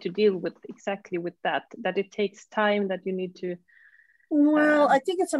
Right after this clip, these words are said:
Speaker 2: matter of practice. I mean, like everything else. And I think it's very useful. I mean, that's why, you know, I'm really very fortunate that I work with Karel Verberkel and Karel. Uh, we, we work as a team, um, also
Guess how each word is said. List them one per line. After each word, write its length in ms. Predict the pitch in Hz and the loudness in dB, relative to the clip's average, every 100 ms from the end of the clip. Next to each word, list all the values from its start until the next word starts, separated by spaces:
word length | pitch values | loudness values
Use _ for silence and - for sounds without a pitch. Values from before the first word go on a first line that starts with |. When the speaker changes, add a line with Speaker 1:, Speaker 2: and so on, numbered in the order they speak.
| 254 | 4
Speaker 2:
matter 140 | 233 | 6
of 160 | 226 - | 6 4
practice. 420 | 208 - 247 233 | 0 2 -4 2
I 60 | 226 | 2
mean, 180 | 226 226 | 2 0
like 120 | 226 | 0
everything 440 | 220 220 226 240 - | 0 0 -6 -8 -4
else. 280 | 214 233 247 233 | 2 2 2 2
And 100 | 233 | 2
I 60 | |
think 200 | 226 311 | 2 -2
it's 120 | 285 202 | -2 -4
very 600 | 202 226 247 233 220 208 | -2 0 0 -4 -8 -8
useful. 580 | 196 220 254 - 208 208 | -4 -2 -2 -4 -2 0
I 100 | 214 | 2
mean, 200 | 226 220 | 2 2
that's 220 | 220 - | 0 2
why, 300 | 220 208 208 | 0 0 -2
you 60 | 208 | -4
know, 100 | 208 | -2
I'm 120 | 196 190 | -2 -2
really 340 | 208 220 220 | -4 -4 -6
very 160 | 196 196 | -6 -8
fortunate 480 | - 202 - 208 208 | -8 -10 -8 -8 -2
that 100 | 190 | 0
I 60 | |
work 240 | 190 190 196 | 0 -2 -2
with 160 | 196 - | -4 2
Karel 240 | 185 185 | 2 2
Verberkel 520 | 196 170 180 185 214 - | -4 0 0 0 -10 -8
and 160 | 196 196 _ | -8 -10 _
Karel. 500 | 190 175 185 208 - | 6 6 6 -2 -4
Uh, 200 | 190 185 190 - - - - _ - | -2 -2 -2 -12 -20 -20 -20 _ -4
we, 320 | 202 240 247 | 2 2 2
we 180 | 226 247 | 0 2
work 240 | 233 233 226 | 4 4 2
as 120 | 208 | -4
a 60 | |
team, 580 | 208 - 277 240 220 226 | -6 -8 -4 -2 -2 -4
um, 540 | - 208 202 202 202 - - | -2 0 0 0 -4 -8 6
also 460 | 233 320 - 233 | 6 6 0 -2